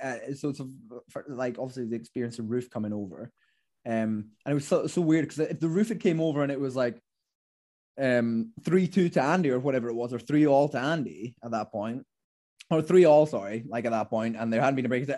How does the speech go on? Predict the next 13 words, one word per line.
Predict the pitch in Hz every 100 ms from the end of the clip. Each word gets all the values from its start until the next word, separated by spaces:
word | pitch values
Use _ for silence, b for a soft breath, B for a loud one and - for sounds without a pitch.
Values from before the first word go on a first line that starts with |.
| -
everyone | 170 160 170 160
would | 160
have |
been | 147 147
fired | 151 147 139
up. | 143 202 - _
But | - 135
as | 165
a | 151
result, | 131 127 180 165 117
people | 139
were | 127
like, | 120